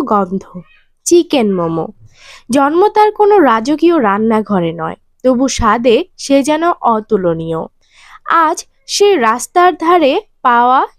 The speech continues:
সেই চিকেন মোমোর কথা বলবোই না, আজ বলবো ঘরে কিভাবে খুব সহজেই এই মজাদার চিকেন মোমোটি খুব সহজে আপনি বানিয়ে ফেলতে পারবেন, তাও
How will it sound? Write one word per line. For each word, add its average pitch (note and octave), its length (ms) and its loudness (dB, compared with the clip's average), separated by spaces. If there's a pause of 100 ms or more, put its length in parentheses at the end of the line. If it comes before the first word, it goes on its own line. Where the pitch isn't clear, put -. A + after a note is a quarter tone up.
(140)
সেই F4 300 2
চিকেন F4 400 0
মোমোর F4 280 0 (100)
কথা D#4+ 220 -2 (140)
বলবোই A3 460 2 (100)
না, D#3+ 80 -6 (720)
আজ B3+ 140 2 (160)
বলবো A#3+ 320 2 (540)
ঘরে B3 340 2
কিভাবে F4+ 360 4 (180)
খুব - 160 2 (160)
সহজেই F#4+ 500 2 (240)
এই D4+ 80 6 (180)
মজাদার D4+ 480 2 (120)
চিকেন E4+ 380 -2
মোমোটি E4+ 460 0 (480)
খুব A4 140 4 (140)
সহজে G4 420 2
আপনি G4 180 0 (160)
বানিয়ে A#3 420 2
ফেলতে G#3 300 0 (120)
পারবেন, E3+ 380 -2 (440)
তাও F4+ 200 4